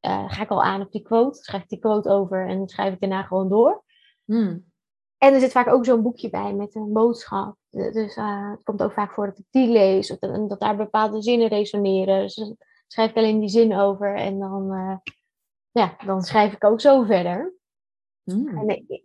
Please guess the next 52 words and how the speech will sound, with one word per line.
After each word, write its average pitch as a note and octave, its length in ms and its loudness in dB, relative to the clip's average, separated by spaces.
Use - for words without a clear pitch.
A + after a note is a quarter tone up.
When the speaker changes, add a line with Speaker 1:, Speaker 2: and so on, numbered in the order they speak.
Speaker 1:
ja, F#3+ 260 2
vooral A3+ 500 2
voordat B3+ 340 2
ik B3 60 -10
mijn, A#3+ 180 -8
en A3+ 160 -2
tijdens A#3 280 -2
dat A#3 100 -2
ik A3 60 -4
mijn G#3 180 -2
eigen B3 360 -4
kaartendek A#3+ 640 0
aan A#3+ 60 -2
het A3 100 -2
maken A#3 320 -2
was, A3 280 -2
heb A3 120 0
ik G#3+ 60 -2
dat A3 120 4
heel A#3+ 200 6
lang A3+ 200 4
elke A3 240 0
dag G3 180 0
gedaan. F#3+ 420 -2
En G#3+ 240 2
op G#3 60 0
een G3+ 60 -10
gegeven A3+ 260 4
moment G#3 180 0
mer-, G#3 100 2
ja, F3+ 260 -2
merkte G3 300 -4
ik - 100 -6
ook G3 140 -2
weer F#3+ 280 -6
van, F#3+ 240 -8
"Oh, G3 180 -2
dit, F3+ 220 -8
dit." F#3 380 -8
Vooral A#3 260 6
omdat A#3+ 240 2
ik, A#3 220 -4
toen A#3+ 160 -2
ik A#3 160 -2
mijn G#3+ 300 0
boek C#4+ 280 0
begon C4+ 280 2
te C4+ 80 -10
schrijven, B3 420 2
merkte A#3+ 300 0
ik, A3+ 120 2
ja, A3+ 300 2